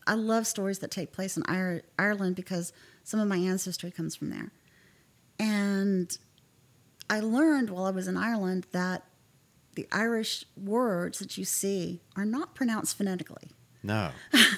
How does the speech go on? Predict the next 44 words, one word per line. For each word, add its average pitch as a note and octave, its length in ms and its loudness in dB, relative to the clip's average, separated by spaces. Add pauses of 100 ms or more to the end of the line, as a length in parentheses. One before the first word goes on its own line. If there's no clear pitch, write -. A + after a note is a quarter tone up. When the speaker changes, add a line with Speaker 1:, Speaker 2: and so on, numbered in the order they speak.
(160)
Speaker 1:
They, B3 160 4
Speaker 2:
No. A#3 200 8
Speaker 1:
it's - 80 6
just A3+ 260 2
completely A#3+ 680 0
different. A#2+ 240 2
Speaker 2:
Like C3+ 60 8
all D3+ 80 12
that A#2 200 6
Gaelic C#3 400 4
dialect C#3+ 440 6
and C3 80 -4
stuff B3 200 4
Speaker 1:
Oh, - 20 6
Speaker 2:
like D#4 140 6
that? C#3 240 4
Like, - 100 2 (100)
it's, - 320 -2
Speaker 1:
yes. - 80 -12
Speaker 2:
ooh, G#2 100 -2 (280)
yeah, - 80 -2
Speaker 1:
So, C#4+ 160 6
Speaker 2:
that's B3+ 120 2
a A2 60 2
whole F2+ 140 2
different D2+ 240 -4
world. E2+ 300 -2 (100)
Speaker 1:
um, A3+ 320 0 (100)
I D4 180 0
thought A3 640 -6 (180)
cheers A#3+ 760 -2
in, G3+ 600 0 (920)
uh, A3 100 -8
you A3+ 180 -2
know, A3 100 2
like F#3+ 260 -2
you're F#3+ 120 -2
Speaker 2:
Mm-hmm. - 180 -2 (100)
Speaker 1:
cheersing C3+ 240 0
a F#3+ 160 -4
drink G3+ 440 0
and, F3+ 340 0 (160)
and, F#3 380 -4 (920)
um, G#3 460 0